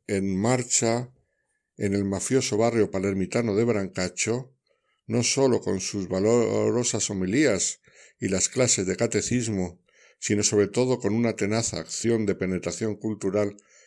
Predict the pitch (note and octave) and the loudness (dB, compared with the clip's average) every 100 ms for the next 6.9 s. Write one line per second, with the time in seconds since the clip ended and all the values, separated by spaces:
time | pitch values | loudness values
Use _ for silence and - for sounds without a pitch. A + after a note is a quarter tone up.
0 | _ F#2+ F#2 F2 F2+ A2+ A#2 G2 - A#2+ | _ -8 -4 -4 -2 -2 -2 -4 -4 -2
1 | F#2+ F2 F2+ B2+ - - - _ _ _ | -2 -2 0 0 2 -2 -6 _ _ _
2 | - _ G#2 G#2 A2 - F2+ G2+ A#2 - | -20 _ -2 0 0 -4 -2 0 0 -2
3 | A2 F#2 F2+ F2 E2+ E2+ - A2+ B2+ B2+ | 0 0 0 0 -2 -2 0 0 0 -4
4 | F#2 F2 E2 - G#2+ F#2+ - - - - | -6 -6 -6 -4 -2 -2 -6 -10 -20 -20
5 | _ G2+ F#2 F#2 - F#2 F2 F#2 A#2+ C#3 | _ -6 -4 -4 -6 -8 -4 -2 0 0
6 | - F2 E2+ - G2 F#2+ - F2 F2 | -4 -10 -10 -4 -2 -2 -2 -6 -12